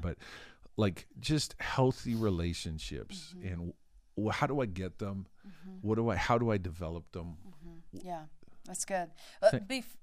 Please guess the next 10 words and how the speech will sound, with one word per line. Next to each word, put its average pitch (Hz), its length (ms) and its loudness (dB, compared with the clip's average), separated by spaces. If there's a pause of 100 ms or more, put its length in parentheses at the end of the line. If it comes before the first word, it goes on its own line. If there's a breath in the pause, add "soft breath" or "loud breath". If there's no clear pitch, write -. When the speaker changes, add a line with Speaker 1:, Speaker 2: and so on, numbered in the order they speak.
(260)
Speaker 2:
before 277 360 4
we 269 100 -2
go 202 240 8
there, 180 640 4
I 196 120 4
just 214 240 -6
wanna 190 240 0
say 180 520 0
that, 165 320 4
um, 165 420 -6